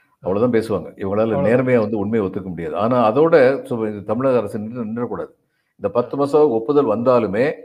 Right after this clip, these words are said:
Speaker 1: இ-,
Speaker 2: வந்தாலுமே.
Speaker 1: இப்படி ஒரு சூழ்நிலை இனிமேல் வரக்கூடாது என்பதற்கான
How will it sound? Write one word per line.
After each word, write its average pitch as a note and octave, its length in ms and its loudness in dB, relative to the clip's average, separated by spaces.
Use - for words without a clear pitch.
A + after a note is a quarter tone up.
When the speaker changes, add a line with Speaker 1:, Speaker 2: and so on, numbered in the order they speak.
Speaker 1:
இ-, A#2 40 -4
Speaker 2:
வந்தாலுமே. C#3+ 240 0
Speaker 1:
இப்படி F3 480 0
ஒரு D#3+ 140 4
சூழ்நிலை E3 480 0
இனிமேல் D3 340 2
வரக்கூடாது C#3+ 720 -2
என்பதற்கான C#3 840 -4